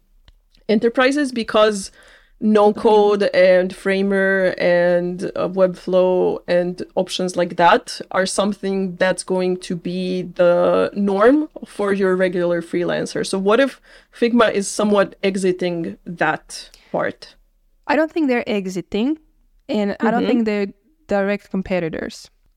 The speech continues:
Speaker 2: But I think they have the least amount of money in, uh, like, paid tiers.
Speaker 1: Mm.
Speaker 2: Enterprise,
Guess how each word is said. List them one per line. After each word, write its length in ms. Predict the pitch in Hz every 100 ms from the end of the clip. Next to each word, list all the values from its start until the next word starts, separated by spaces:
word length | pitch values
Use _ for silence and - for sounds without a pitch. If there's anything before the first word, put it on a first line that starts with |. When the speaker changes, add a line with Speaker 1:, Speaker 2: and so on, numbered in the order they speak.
| _
Speaker 2:
But 360 | - 196 226 226 -
I 120 | 226 -
think 440 | 240 254 240 - _ _
they 300 | - 202 208
have 380 | 202 196 190 -
the 120 | 202
least 280 | 202 214 -
amount 340 | 220 185 190
of 140 | 196 -
money 520 | 190 180 175 170 - -
in, 500 | 170 165 - 165 165
uh, 420 | 165 160 160 160 - - _ _ _
like, 280 | 254 160 -
paid 240 | - 175 - _
tiers. 580 | 170 151 190 285 - - _ _ _ _ _ _ -
Speaker 1:
Mm. 320 | 220 208 208 - _ _ _ _
Speaker 2:
Enterprise, 920 | - 226 254 269 - 285 302 - -